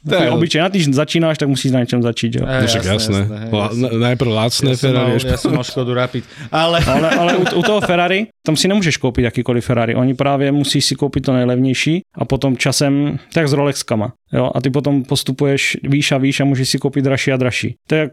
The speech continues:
Speaker 2: když si, ty si jdeš koupit Rolexky, tak to je to stejný. Ty si můžeš koupit n-, nějaký sortiment, ale ty nejdražší si koupit nemůžeš. K tomu se musíš prokoupit.
Speaker 3: Oni, no ne, Ferrari má, že levely.
Speaker 2: Ano.
Speaker 3: To je psycho. A máš, a skúšal si niekedy akože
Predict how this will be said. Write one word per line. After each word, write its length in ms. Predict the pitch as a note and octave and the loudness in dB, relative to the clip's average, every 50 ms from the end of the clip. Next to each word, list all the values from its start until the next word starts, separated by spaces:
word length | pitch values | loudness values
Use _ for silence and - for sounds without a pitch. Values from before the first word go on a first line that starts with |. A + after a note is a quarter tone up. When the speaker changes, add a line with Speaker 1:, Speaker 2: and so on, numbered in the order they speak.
| - | -4
Speaker 2:
když 280 | D3+ D3 D3+ D#3 D3+ - | -2 0 2 2 2 0
si, 80 | E3 D#3 | 0 0
ty 140 | - - D#3 | 0 0 0
si 120 | - - | 0 2
jdeš 120 | D#3 D3+ - | 0 0 0
koupit 260 | - E3 D#3 F3 D#3 | 0 -2 0 0 0
Rolexky, 580 | C3 B2 B2+ C3 C3+ - - - - E3 E3 D#3+ | 0 0 0 0 -2 -4 -6 -4 -2 -2 -2 -2
tak 120 | D#3 - | -2 -2
to 80 | - D3+ | -2 -2
je 60 | C3+ | 0
to 80 | D3+ | -2
stejný. 300 | - - D3 C#3 B2 A#2 | -2 0 0 0 0 0
Ty 100 | A2+ - | -2 -2
si 80 | - C#3 | 0 0
můžeš 160 | C#3 C3+ C#3 | 0 0 0
koupit 400 | - - C#3+ - C#3+ A#2+ - - | -2 -4 -2 -2 -4 -4 -6 -8
n-, 300 | F3 D3+ - C3 C3+ C3 - | -12 -6 -2 -2 -2 -2 -2
nějaký 360 | - - D3+ D#3 D3+ - D3+ C3+ | -2 0 0 0 0 0 -2 -2
sortiment, 640 | - C3 A#2+ - - C#3 C#3+ D#3 F#3+ A3+ - - - _ _ | -2 -2 -2 -2 0 0 0 0 0 -2 -6 -10 -18 _ _
ale 340 | - - - C3 C3 C3 B2 | -6 -2 0 0 2 0 0
ty 100 | C3+ D3 | 0 0
nejdražší 400 | D3 D3 C#3+ D3+ C#3+ - - C#3 | 0 0 0 0 0 0 -2 -2
si 120 | - C#3+ | -2 -2
koupit 240 | - D#3 C#3 D3 D3 | -2 -2 -2 0 0
nemůžeš. 500 | C3+ C3+ C3 A#2+ A2 A2 A2 - - - _ | 2 2 2 0 0 -2 -6 -8 -12 -16 _
K 100 | _ - | _ -2
tomu 180 | D3 C#3+ C#3+ C#3 | 0 0 0 0
se 100 | - C#3+ | 0 0
musíš 400 | C#3+ C3 - C#3 B2+ - - - _ | 0 0 0 -2 -2 -4 -6 -8 _
prokoupit. 560 | - D#3 D#3 - D#3 C#3+ A2+ - - - - - _ _ _ _ | -4 -4 -2 0 -2 -2 -2 -4 -6 -8 -10 -14 _ _ _ _
Speaker 3:
Oni, 320 | C3+ C#3+ D3 D#3+ F3 F3 D#3 | -2 -2 -2 -2 -2 -4 -2
no 140 | D3 D3 | -2 0
ne, 160 | D#3+ F3 E3 D3 | 0 0 0 -2
Ferrari 440 | - - D3 D3+ D#3 D#3 D#3 C#3+ C#3+ | -2 -2 0 0 0 0 0 0 0
má, 180 | C#3+ C#3 C3+ | 0 0 0
že 140 | C3+ A#2 C3 | 0 0 0
levely. 720 | B2 A#2 A#2 B2 B2+ B2+ C3 C3 C3+ C3+ C#3+ D3 D3+ C#3+ - _ _ | 0 0 0 0 0 0 0 0 0 0 0 -2 -2 -4 -8 _ _
Speaker 2:
Ano. 180 | C#3 C#3 B2 - - _ _ _ _ _ | -2 -2 -2 -2 -6 _ _ _ _ _
Speaker 3:
To 100 | - G#3+ | 0 0
je 180 | F#3+ E3+ D#3 C#3+ | 2 0 0 -2
psycho. 540 | - - - E3+ E3+ - - D#3+ D3 C3+ A#2 - _ _ _ _ | -2 -4 -2 -2 -2 0 0 -2 -2 -2 -4 -8 _ _ _ _
A 100 | _ - C#3 | _ -8 -4
máš, 360 | C#3 D3+ E3+ A3+ B3 - - | -2 0 0 0 -2 -2 -4
a 100 | - D3 | -4 -4
skúšal 460 | D3+ C#3+ - - D3+ D3+ - G3 G#3 | -6 -6 -6 -6 -4 -2 -2 -2 -2
si 100 | - B3 | -2 -2
niekedy 460 | A#3 G#3 G3+ F#3+ - G3 F3 E3+ D#3 | -2 -2 -2 -2 -2 -2 -2 -2 -2
akože 380 | D3+ D3 - D#3+ D3 C#3 D3 C#3 | -2 -4 -6 -6 -6 -4 -2 -2